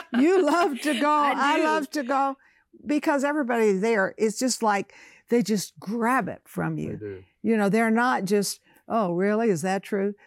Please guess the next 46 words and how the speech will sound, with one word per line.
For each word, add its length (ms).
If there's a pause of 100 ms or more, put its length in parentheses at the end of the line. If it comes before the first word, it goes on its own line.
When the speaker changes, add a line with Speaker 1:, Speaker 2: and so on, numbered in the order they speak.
Speaker 1:
They're 240 (360)
like 240
sponges. 640
They 100
pull 280
on 160
you. 220
Speaker 3:
They 140
do. 80
Speaker 1:
I 80
love 320
that 180
school. 340
Speaker 3:
Yeah, 100 (140)
it's 120
awesome. 360 (400)
And, 140
uh, 60
I 160
was 180
healed 240
of 100
cancer 520
in 100
nineteen 340
seventy-seven. 840 (600)
Uh, 460 (680)
there 120
was 140
a 60 (480)
growth 400
that 360
grew, 300
that, 220
uh, 120
developed 460
in 80
my 120
neck, 380
and 100
I 140
didn't 280
know 220
the 80
word 400
that 140